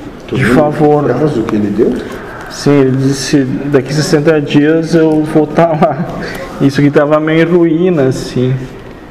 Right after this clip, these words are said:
Speaker 2: Daí foi, foi, foi, e em do-, em dois meses a gente reformou tu-, eh, Deus reformou, né? A gente teve a ilusão que a gente tava fazendo. E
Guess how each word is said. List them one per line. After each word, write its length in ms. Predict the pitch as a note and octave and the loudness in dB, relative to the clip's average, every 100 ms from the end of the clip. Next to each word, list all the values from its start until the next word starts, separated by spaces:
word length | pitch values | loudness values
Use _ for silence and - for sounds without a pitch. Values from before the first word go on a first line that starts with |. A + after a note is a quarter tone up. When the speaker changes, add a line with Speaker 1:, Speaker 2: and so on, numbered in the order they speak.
| - - | -18 -12
Speaker 2:
Daí 480 | C3+ C3+ B2+ C3+ D3 | -4 2 2 4 2
foi, 480 | - - D3+ E3 G3 | 0 0 2 2 0
foi, 420 | F3 F3+ E3 F3 | -2 2 2 2
foi, 460 | E3+ - F3 D#3 F3 G#3+ A3+ G3 D3+ - - - - - | -2 -2 0 2 2 0 -2 -2 -4 -8 -10 -12 -12 -4
e 40 | - | 0
em 160 | D3 | 2
do-, 180 | C#3+ D3+ | 4 2
em 120 | E3+ D3 | 2 4
dois 260 | D3+ D#3 E3 | 2 2 2
meses 420 | D#3 D#3 D#3+ F3+ | 4 4 2 0
a 60 | F3 | 0
gente 160 | E3+ | 2
reformou 600 | F3 F3+ F3+ F#3 F3 F3 E3+ | 2 0 2 0 2 2 0
tu-, 280 | E3+ F3+ E3+ | 0 0 2
eh, 140 | - - - B2 D3 F3+ D3 D3 | 0 -2 -8 -8 -6 -6 -4 0
Deus 300 | C#3+ F#3+ E3+ | 2 2 0
reformou, 600 | D3+ C#3+ D#3 C#3 C3+ C#3 | -2 0 0 2 2 2
né? 160 | C3 C3 - - - F#2 - | 0 -2 -6 -8 -8 -6 -2
A 40 | B2+ | 0
gente 100 | C3+ | 2
teve 220 | C3+ C#3+ | 2 2
a 40 | |
ilusão 480 | C#3+ D3 C#3+ C#3 C3+ | 2 0 2 2 2
que 260 | - E3+ D#3+ - - - - - - | 0 0 0 0 -2 -2 -6 -6 -4
a 140 | C#3+ C3 | 0 2
gente 300 | C3 B2 B2+ | 2 0 0
tava 260 | C#3+ C#3+ C#3 | 0 0 -2
fazendo. 640 | D#3 D3+ C#3+ D#3+ C#3+ C3 C#3+ - - - - - - - - - - - - C3 C3 C#3+ | 0 0 2 2 2 -2 -6 -10 -14 -16 -12 -12 -10 -10 -8 -8 -8 -10 -10 -10 -8 0
E 880 | C#3 C3+ C3+ C3+ C#3 C3+ C3 C3 | 2 4 4 4 4 4 4 4